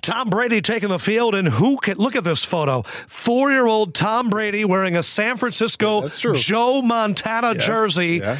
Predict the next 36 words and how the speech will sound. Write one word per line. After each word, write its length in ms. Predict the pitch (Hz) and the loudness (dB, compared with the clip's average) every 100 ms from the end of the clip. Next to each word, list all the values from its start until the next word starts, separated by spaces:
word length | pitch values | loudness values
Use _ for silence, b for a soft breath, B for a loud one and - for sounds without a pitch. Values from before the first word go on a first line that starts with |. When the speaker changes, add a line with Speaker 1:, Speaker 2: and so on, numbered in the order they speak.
| - - | -6 -2
Speaker 1:
He 160 | 233 | 0
Speaker 2:
yeah. 60 | 196 | 0
Speaker 1:
said 260 | - 247 233 | 0 2 2
it 100 | 214 | 2
was 140 | 208 | 2
his 240 | 220 214 139 | 2 0 -2
dream 640 | - 196 262 226 131 123 | 0 2 2 2 0 -2
to 140 | - | -4
Speaker 2:
Mm-hmm. 120 | 117 147 | -2 0
Speaker 1:
play 220 | 202 226 | 0 0
for 120 | 196 | 0
the 80 | 180 | 0
Niners, 440 | 190 214 226 226 | 0 0 2 2
and 120 | 156 156 | 2 2
now, 420 | 196 208 214 220 B B - | 0 0 0 -2 B B -4
remember, 220 | 269 233 | -2 0
he 140 | 156 214 | 2 2
won 240 | 220 240 | 4 2
s-, 180 | 214 - - | 0 0 0
he 140 | 175 | 2
did 100 | 196 | 2
not 220 | 180 175 | 0 0
win 100 | 165 | 0
Super 240 | 151 160 143 | 0 -2 -2
Bowl 120 | 135 | -2
fifty. 240 | 123 113 135 | -2 -4 -4
He 60 | |
didn't 180 | 139 135 | -4 -2
make 220 | 139 147 | 0 -2
it 80 | 139 | -2
there 200 | 123 120 | 0 0
in 60 | 113 | 0
San 180 | - 127 | -2 -2
Francisco. 340 | 127 117 - | -2 -2 -2
That 200 | 120 120 | -2 0
was 180 | 123 110 | 0 -4